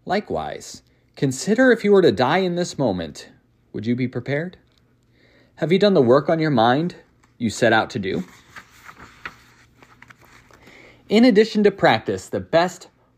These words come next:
way to prepare for death is to have your affairs in order while you are healthy and well. This includes creating a will or trust, making a living will, also called advance directive,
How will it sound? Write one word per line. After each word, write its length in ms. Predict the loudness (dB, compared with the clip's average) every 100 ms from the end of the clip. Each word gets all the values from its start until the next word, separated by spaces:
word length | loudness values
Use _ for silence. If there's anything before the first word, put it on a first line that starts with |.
| -2
way 380 | 2 4 2
to 180 | -4 -10
prepare 460 | -12 -12 -2 0 2
for 160 | 0
death 280 | 2 2 2
is 120 | -6
to 120 | -8 -10
have 460 | -6 -4 -2 -2
your 140 | -2 -2
affairs 500 | -2 0 2 0 -2
in 100 | -8
order 480 | -2 0 0 -2
while 220 | -4 -4 -4
you 180 | -4
are 120 | -6 -6
healthy 480 | -6 -6 -4 -6
and 240 | -6 -8 -8
well. 360 | -8 -10 -18 _ _ _ _ _ _ _ _ _
This 220 | -2 0 2
includes 500 | 0 4 4 4 2
creating 500 | 0 4 4 4 4
a 80 |
will 260 | 4 4 2
or 80 | -2
trust, 540 | -2 -2 -2 -8 -20 _ _ _ _ _ _ -6
making 340 | -4 -2 -2
a 60 | 0
living 420 | 2 2 2 2
will, 440 | 2 4 2 -2 _
also 340 | -8 -8 -4 -4
called 300 | 0 0 0
advance 360 | -4 -6 -6
directive, 600 | -6 -4 -4 -2 -4 -6